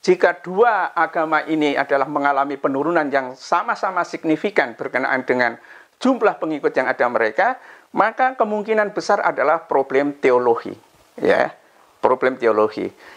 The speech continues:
Dua ajaran ini sekalipun, eh, tidak saling menyapa satu sama lain, sama-sama mempercayai tentang Trinitas itu, ya. Jadi ajaran Trinitas atau teologi Trinitas adalah teologi yang disa-,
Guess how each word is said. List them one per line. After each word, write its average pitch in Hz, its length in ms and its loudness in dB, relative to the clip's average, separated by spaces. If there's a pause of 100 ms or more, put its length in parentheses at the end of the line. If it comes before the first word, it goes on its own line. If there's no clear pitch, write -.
(300)
Dua 226 240 4
ajaran 190 320 -4
ini 233 320 -6
sekalipun, 165 880 0
eh, 131 220 2 (100)
tidak 175 240 2
saling 156 240 0
menyapa 160 480 0
satu 147 240 -2
sama 131 240 0 (160)
lain, 185 260 -6 (220)
sama-sama 180 560 0
mempercayai 160 640 0
tentang 135 320 -4
Trinitas 127 560 -2
itu, 113 260 -6 (300)
ya. 107 260 0 (300)
Jadi 123 240 2
ajaran 196 480 0
Trinitas 147 560 -4
atau 139 400 0
teologi 208 480 2
Trinitas 143 560 -2
adalah 160 480 -2
teologi 160 400 2
yang 180 240 2
disa-, - 480 -2